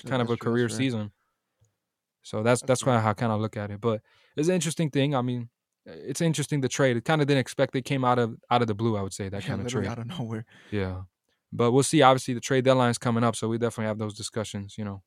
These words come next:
Speaker 2: we're probably expecting more trades to happen. So let's, let's, uh, let's move on. You know, number ten, we got the Chicago Bulls, who are currently, uh, my bad. Did you hear that ring?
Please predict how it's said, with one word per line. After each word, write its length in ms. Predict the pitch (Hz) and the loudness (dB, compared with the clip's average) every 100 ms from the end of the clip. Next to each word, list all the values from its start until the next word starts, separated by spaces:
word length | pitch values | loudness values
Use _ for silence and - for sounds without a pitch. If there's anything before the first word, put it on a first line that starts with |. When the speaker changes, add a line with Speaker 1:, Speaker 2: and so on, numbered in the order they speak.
| - | -8
Speaker 2:
we're 240 | 110 120 | 0 0
probably 240 | - 127 117 | 4 4 4
expecting 400 | - 110 - 107 | 0 -4 -4 -4
more 160 | 104 | -4
trades 260 | - 107 98 | -4 -8 -8
to 60 | 107 | -8
happen. 360 | 101 - 104 - _ _ _ | -8 -10 -16 -18 _ _ _
So 120 | - | -2
let's, 180 | 123 127 | 0 2
let's, 240 | 139 127 135 | 2 2 0
uh, 260 | 123 117 | 0 2
let's 200 | 117 117 | 0 -2
move 180 | 127 123 | 0 2
on. 180 | 120 123 | 4 2
You 80 | 120 | 0
know, 60 | 117 | 0
number 260 | 120 127 127 | 0 0 0
ten, 240 | - 127 | 0 -2
we 60 | 120 | -2
got 160 | 120 | -4
the 60 | - | -6
Chicago 500 | - - 123 117 113 | -10 0 2 2 0
Bulls, 240 | 117 120 | 0 -2
who 120 | 117 | 0
are 100 | 117 | -2
currently, 600 | 117 - 120 120 120 120 113 _ _ _ _ _ _ - | 0 2 2 4 2 0 -4 _ _ _ _ _ _ -8
uh, 400 | 110 107 104 104 _ _ _ _ _ _ _ _ _ | -4 -2 -4 -6 _ _ _ _ _ _ _ _ _
my 100 | 117 | -4
bad. 140 | 110 104 | -4 -4
Did 100 | 113 | -4
you 60 | |
hear 160 | 139 131 | -2 0
that 140 | 131 | 0
ring? 280 | 107 113 160 | -2 -6 -10